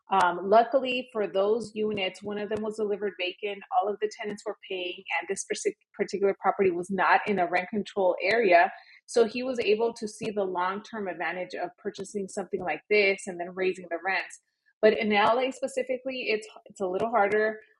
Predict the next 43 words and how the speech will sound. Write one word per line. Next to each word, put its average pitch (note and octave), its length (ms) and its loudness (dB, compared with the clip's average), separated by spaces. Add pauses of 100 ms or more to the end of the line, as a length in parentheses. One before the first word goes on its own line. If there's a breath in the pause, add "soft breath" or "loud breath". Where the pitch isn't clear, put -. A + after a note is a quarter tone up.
(160 loud breath)
Um, F3+ 640 2 (280)
but G#3+ 200 0
there's A3 180 -2
a A3 80 -4
lot F#3+ 220 2
of A3+ 100 -4
investors G3+ 460 -6
that G3+ 140 -4
are F#3 120 2
doing G3 420 -6
ten G#3+ 200 -10
thirty-one. G3 640 0 (100)
What F#3 140 -6
we F3+ 140 -4
are F#3 120 2
seeing G#3+ 360 -6
is F#3 180 -6
a F#3+ 80 0
lot F3 220 2
of G3+ 100 0
them G3+ 180 -6
wanna F#3 220 -2 (100)
take G#3 200 -4
their F#3+ 100 -6
money F#3 420 -6 (120)
to F3+ 180 0
another E3+ 340 0
state G#3 360 0
because F3 340 -8
it E3+ 100 -10
can F#3+ 120 -10
go F#3+ 140 0
a F3+ 40 -6
much F3 160 0 (100)
longer F#3+ 320 2
way. F#3 320 4 (360 loud breath)
So A3 140 2
now A3 300 6
being A3 220 -2
out G#3 240 -2
here G#3+ 140 -4
in G3+ 180 -6
Florida, G3+ 540 2